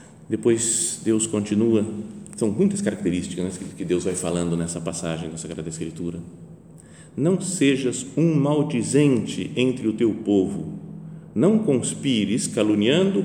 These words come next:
contra a vida do teu próximo." Não sejas um maldizente. Só ouvir isso daqui já, acho que todo mundo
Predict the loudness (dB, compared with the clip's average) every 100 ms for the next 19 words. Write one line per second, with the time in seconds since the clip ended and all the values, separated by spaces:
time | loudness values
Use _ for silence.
0 | 2 2 2 2 2 0 0 2 4 4
1 | 2 0 -2 -8 -12 -14 -18 -18 -20 -20
2 | -20 -20 -20 -20 -20 -20 -20 -20 -18 -4
3 | -2 -2 -2 -2 0 -2 -2 -2 -2 -2
4 | -2 -2 -4 -6 -12 -16 -18 -20 -20 -20
5 | -20 -20 -20 -20 -20 -8 -2 0 0 0
6 | 0 0 2 0 2 0 0 -2 -2 -8
7 | -14 -16 -18 -18 -14 -10 -8 -4 -4 0
8 | 0 0 -2